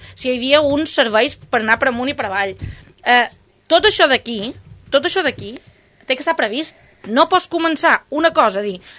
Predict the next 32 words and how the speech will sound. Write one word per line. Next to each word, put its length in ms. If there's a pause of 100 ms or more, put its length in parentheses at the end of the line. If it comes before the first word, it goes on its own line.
(120)
«Anem 180
a 80
regular-ho», 500
dir-ho 360 (100)
avui 240
per 160
demà. 220 (320)
<coughs> 340
Crees 320
una, 160 (240)
una, 200 (220)
una 220
alarma 340
social, 460
perquè 160
va 80
ser 160
el 80
que 80
va 80
passar, 320 (480)
perquè 160
se-, 120
ja 120
diu, 160
«I 20
ara 140
què 80
faig? 300 (240)
On 140
la 120
fic? 320